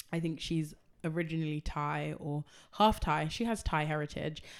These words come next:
and she's rebuilding houses for these young kids that, um, train at this gym. And on her Instagram, she's just been showing how, you know, these individual children, what their lives are like and what the gym has meant to them. So she's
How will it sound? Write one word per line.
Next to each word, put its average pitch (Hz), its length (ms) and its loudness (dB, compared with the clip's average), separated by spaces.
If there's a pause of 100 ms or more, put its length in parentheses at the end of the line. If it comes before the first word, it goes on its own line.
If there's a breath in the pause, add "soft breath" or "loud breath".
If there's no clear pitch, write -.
(180 loud breath)
and 170 160 2
she's 190 480 4
rebuilding 170 840 2
houses 160 800 2 (240 loud breath)
for - 120 -2
these 151 280 -4
young 160 220 4
kids 160 380 0
that, 147 260 2 (100)
um, 151 200 0
train 160 360 2
at 151 140 0
this 156 180 0
gym. 226 460 4 (540 loud breath)
And 170 500 4 (260)
on 190 140 6
her 185 120 4
Instagram, 175 520 0
she's 165 160 0
just 170 180 -2
been 165 160 0
showing 165 500 2
how, 156 180 0
you 160 160 0
know, 156 380 0 (300)
these 165 240 -4
individual 170 520 0
children, 160 440 2
what 156 180 0
their 151 140 0
lives 156 320 0
are 156 80 2
like 156 340 2
and 147 200 0 (320 loud breath)
what 165 240 4
the 165 80 6
gym 170 260 4
has 165 200 2
meant 170 240 2
to 175 100 2
them. 180 280 8
So 185 200 4
she's 180 400 0